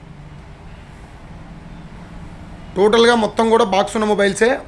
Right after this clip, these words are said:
ఒక్కటి కూడా బాక్స్ లేకుండా అయితే మన దగ్గర లేదు. ప్రతి ఒక్కటి కూడా నీట్‌గా iPhones చూడండి,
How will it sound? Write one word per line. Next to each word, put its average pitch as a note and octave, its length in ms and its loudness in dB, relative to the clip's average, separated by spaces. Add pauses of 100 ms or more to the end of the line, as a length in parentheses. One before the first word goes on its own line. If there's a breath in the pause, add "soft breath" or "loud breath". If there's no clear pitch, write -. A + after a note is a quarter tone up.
(140)
ఒక్కటి - 480 -2
కూడా A3 220 4 (120)
బాక్స్ G3 340 2
లేకుండా G3 260 -4
అయితే G#3+ 180 -4
మన F#3+ 160 -4
దగ్గర F3 280 -4
లేదు. F3+ 240 -4 (1160)
ప్రతి F3 260 -4 (100)
ఒక్కటి G#3 380 0
కూడా G#3 160 4 (120)
నీట్‌గా G3 340 2 (220)
iPhones G#3 420 -4
చూడండి, F#3+ 300 -2